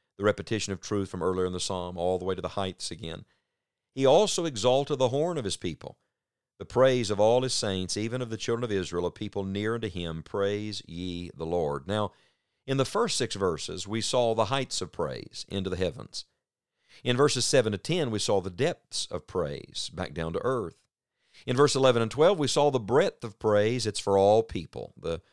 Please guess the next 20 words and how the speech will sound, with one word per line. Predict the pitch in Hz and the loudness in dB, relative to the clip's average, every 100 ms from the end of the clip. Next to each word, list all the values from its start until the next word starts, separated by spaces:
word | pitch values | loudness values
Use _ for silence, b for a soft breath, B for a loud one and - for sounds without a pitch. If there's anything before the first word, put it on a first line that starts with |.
| _ _ - | _ _ 2
prominent | 135 139 143 143 | 4 4 2 -2
and | |
the | 143 | -4
common, | - 127 120 123 | 0 2 2 0
the | 113 | 0
male | 110 113 117 | 2 4 2
and | 120 | 0
the | |
female, | 110 113 110 107 107 | -2 -2 0 0 0
the | 104 | 0
young | 98 101 101 | 0 -2 -2
and | |
the | 107 | -4
old, | - 92 87 95 | 0 0 0 -2
all | - 98 101 113 | 2 4 4 2
people | - 87 80 | -4 -6 -6
are | 82 | -6
to | 80 | -4
praise | 101 95 90 | -2 0 0
God. | 92 98 90 | 0 2 2